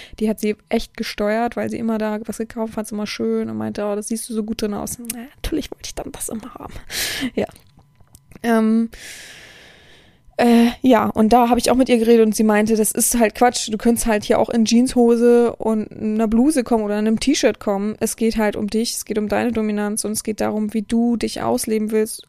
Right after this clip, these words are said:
Es geht nicht darum, dass der Sklave sagt, "Oh, wow, ähm,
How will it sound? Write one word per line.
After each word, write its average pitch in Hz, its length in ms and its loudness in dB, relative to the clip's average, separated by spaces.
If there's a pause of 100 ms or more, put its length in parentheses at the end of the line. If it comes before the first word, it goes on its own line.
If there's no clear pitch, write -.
Es - 220 -6
geht 214 120 -2
nicht 214 160 -6
darum, 220 260 0
dass 208 140 -2
der 214 120 -4
Sklave 214 340 -2
sagt, 214 240 -2
"Oh, 240 300 4
wow, 240 540 2 (480)
ähm, 214 360 0